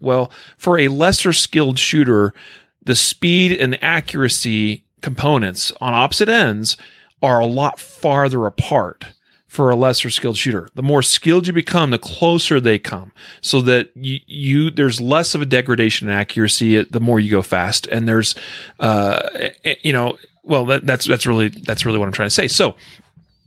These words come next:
um, it, these are two, two kind of competing ideals,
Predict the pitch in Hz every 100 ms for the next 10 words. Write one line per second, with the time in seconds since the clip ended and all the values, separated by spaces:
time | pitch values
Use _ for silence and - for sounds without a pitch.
0 | - 151 143 135 131 123 _ _ - 156
1 | - _ 147 185 220 233 - - - 180
2 | 170 165 160 160 - _ - _ _ _
3 | - - 185 - 160 139 - - 147 135
4 | - 196 214 208 180 147 127 117 - -
5 | 147 156 104 92 110 - -